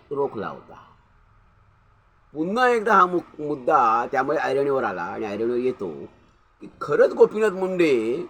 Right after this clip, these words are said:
हे भा-, भाजप सोडून काँग्रेसवशी होणार होते का, काँग्रेसमध्ये जाणार होते का, की सगळ्यात ह्या गोष्टी म्हणजे अफवा, काल्पनिक गोष्टी आहेत. कारण महाराष्ट्रामध्ये भाजप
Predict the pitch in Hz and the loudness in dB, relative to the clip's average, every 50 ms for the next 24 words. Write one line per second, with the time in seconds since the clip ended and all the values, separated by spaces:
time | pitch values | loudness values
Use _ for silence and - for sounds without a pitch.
0 | - _ _ _ _ _ _ _ _ _ - 170 190 175 131 - - 127 - - | -14 _ _ _ _ _ _ _ _ _ -6 -6 -4 -4 -4 -4 -6 -6 -4 -4
1 | - 135 127 107 107 120 123 180 190 - - 180 180 180 190 160 120 - - _ | -4 -4 -4 -4 -4 -4 -2 -2 -2 0 4 4 6 6 6 4 2 0 -8 _
2 | _ _ _ _ _ _ - 135 131 143 170 180 175 165 160 147 - 175 175 - | _ _ _ _ _ _ -4 -2 2 2 2 2 2 0 -2 -2 0 0 -2 0
3 | 135 135 147 151 147 131 139 120 123 117 110 107 107 110 - 107 117 131 143 135 | 0 2 2 2 0 -2 -4 -4 -2 0 0 0 -2 -4 -4 -4 -2 -2 -2 -2
4 | 131 139 131 143 135 101 104 120 120 117 - - 113 98 95 87 82 78 76 73 | -2 -4 -4 -4 -2 -2 0 0 0 0 -2 -4 -6 -6 -6 -8 -8 -6 -8 -8
5 | 71 76 76 - _ _ _ _ _ _ _ _ _ _ _ _ _ _ _ _ | -10 -14 -16 -20 _ _ _ _ _ _ _ _ _ _ _ _ _ _ _ _
6 | _ _ _ _ _ _ _ _ _ _ _ _ _ _ _ _ _ _ _ - | _ _ _ _ _ _ _ _ _ _ _ _ _ _ _ _ _ _ _ -10
7 | 180 180 170 151 151 165 175 175 165 - 156 151 160 160 160 160 143 147 143 - | -6 -2 -2 0 2 2 2 2 0 -2 -2 0 2 4 4 4 2 0 0 0
8 | - 160 156 143 143 147 156 143 120 135 135 - 143 139 131 123 113 110 107 104 | -2 -4 -2 0 0 0 0 2 2 2 2 2 2 4 6 6 6 4 2 0
9 | 104 - - 123 131 131 - 151 151 139 110 127 117 - 123 113 95 85 - - | -4 -4 0 0 0 0 0 0 -2 0 -2 -4 -4 -4 -4 -4 -4 -4 -8 -12
10 | 78 76 71 69 67 67 - - - - - - - - - - - - - - | -14 -14 -14 -14 -16 -18 -20 -20 -20 -20 -20 -20 -20 -20 -20 -20 -20 -20 -20 -20
11 | - - _ _ _ _ - - - - - 113 127 143 156 160 131 98 90 98 | -20 -20 _ _ _ _ -20 -20 -20 -16 -8 -2 -2 0 0 -2 -4 -6 -4 -2
12 | 120 143 156 156 151 151 156 147 131 117 104 101 95 101 113 120 135 131 117 - | 0 0 0 0 0 -2 -2 -2 -2 -4 -6 -6 -6 -6 -4 -4 -6 -6 -10 -12
13 | - 92 95 90 127 151 160 | -14 -14 -8 -4 -2 -2 -2